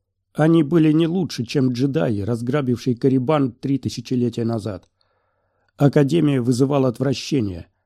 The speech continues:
доказывала то, как далеко ситы отошли от подлинных идеалов темной стороны. Бэйн один понимал это, он один видел правду,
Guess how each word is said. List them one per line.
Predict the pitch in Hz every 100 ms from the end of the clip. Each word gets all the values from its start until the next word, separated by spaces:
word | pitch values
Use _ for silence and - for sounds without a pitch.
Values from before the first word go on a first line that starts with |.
| _ _ _ -
доказывала | 123 156 180 143 139 135 131
то, | _ 170 143
как | - - 160 127
далеко | 147 151 - 156
ситы | - 180 165
отошли | 127 143 127 - 160
от | 113
подлинных | - 165 131 139 131 139
идеалов | 123 151 139 110
темной | - 127 117
стороны. | 101 - 113 110 87 78 _ _ _ _ _ _ _ _
Бэйн | 123 123 143 127 -
один | 131 127 165 127
понимал | 123 110 120 117
это, | 92 - 92 - _ _
он | - 127 131
один | 131 131 147
видел | 107 113 110 104
правду, | 127 135 110 85